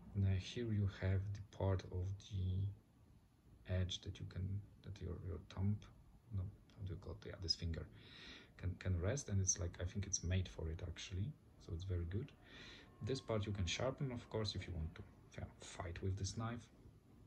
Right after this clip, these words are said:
I don't fight with my <laughs> knives in general, uh, so, uh,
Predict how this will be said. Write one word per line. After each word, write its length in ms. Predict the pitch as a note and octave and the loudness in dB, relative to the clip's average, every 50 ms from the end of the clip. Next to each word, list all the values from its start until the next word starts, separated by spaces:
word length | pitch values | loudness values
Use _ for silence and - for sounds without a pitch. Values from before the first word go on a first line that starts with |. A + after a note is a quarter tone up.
| - - | -8 -4
I 80 | G2+ F2 | -2 -2
don't 180 | E2+ E2 D#2+ F2 | 0 -2 -2 -4
fight 300 | - - F2+ F2 F2 - | -2 -2 -2 0 0 0
with 180 | F#2+ F#2+ F#2 - | -2 -2 0 2
my 140 | G2 F2 F2+ | 4 6 6
<laughs> 120 | F#2 - | 6 6
knives 320 | - A2 G2+ - - - - - | 6 4 2 0 -4 -6 -2 0
in 100 | G2 G#2 | 2 2
general, 440 | G2 G#2 G2 G2 G2+ G2 F#2 F#2+ G2 - - - - - - - - - - - - - - - - | 4 4 4 6 6 6 4 4 2 -2 -6 -14 -16 -16 -14 -14 -14 -14 -14 -14 -16 -16 -16 -10 -4
uh, 360 | - F2+ F2 F2 E2+ F2 F2 | -2 0 2 2 2 2 2
so, 240 | E2+ - - - E2 E2 D#2+ D#2 E2 F#2+ - - - - - F2+ | 0 -2 -2 -2 -2 0 0 0 -2 -4 -6 -8 -14 -6 -2 0
uh, 480 | E2 D#2+ E2 E2 E2+ E2+ E2+ E2+ E2+ | 0 2 0 0 0 0 -2 -2 -2